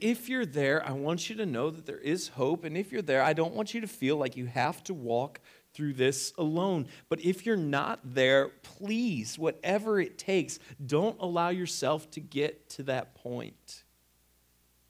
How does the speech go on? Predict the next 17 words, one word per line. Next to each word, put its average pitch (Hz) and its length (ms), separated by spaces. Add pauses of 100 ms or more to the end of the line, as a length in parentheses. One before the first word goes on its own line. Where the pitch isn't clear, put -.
(720)
So - 180
we 208 160
understand 196 480
there's 151 140
people - 460
all 185 300
over 175 220
this 156 180
spectrum. 113 600 (800)
And 147 80
we're 165 80
gonna 226 120
be 233 100
talking 165 460
about 123 320
that 107 260
today. - 420